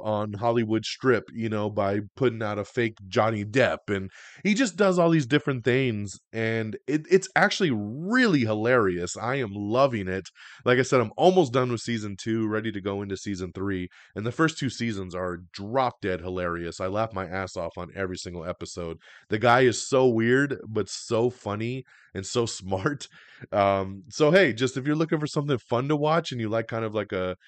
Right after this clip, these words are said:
hidden camera, true story, real reaction kind of thing, but in a comedy way, I definitely think you should check out Nathan For You, and you can check out all four seasons over on Max. And that's what I got from a review side. So once again, Blackberry over on A M C Plus,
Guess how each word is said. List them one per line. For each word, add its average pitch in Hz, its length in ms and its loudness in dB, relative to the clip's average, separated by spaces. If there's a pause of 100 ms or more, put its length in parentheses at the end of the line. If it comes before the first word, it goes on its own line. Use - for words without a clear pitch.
(380)
hidden 139 320 4
camera, 127 680 2
true 135 380 -2
story, 127 560 2
real 123 320 4
reaction 120 680 -2
kind 120 260 -4
of 107 100 -4
thing, 120 320 0
but 110 120 0
in 110 120 0
a 101 40 -4
comedy 110 440 -4
way, 139 400 0 (440)
I 113 120 2
definitely 123 400 2
think 110 180 -2
you 104 60 -4
should 92 100 -10
check 98 140 -2
out 98 160 -2
Nathan 95 300 -6
For - 140 -8
You, 82 360 -2
and 90 120 -8
you 95 80 -10
can 92 120 -8
check 95 180 -6
out 92 140 2
all 92 100 4
four 90 220 -2
seasons 87 560 -6
over 85 360 -8
on 80 280 -10
Max. 76 400 -12 (400)
And 151 100 4
that's 196 160 8
what 180 80 10
I 175 60 10
got 156 180 6
from 147 140 0
a 135 80 4
review 123 240 2
side. 101 280 2
So 123 120 -6
once 156 180 -2
again, 147 240 -2
Blackberry 120 800 2
over 123 380 2
on 117 180 -2
A 117 180 -4
M 113 120 -2
C 113 160 -4
Plus, 120 480 0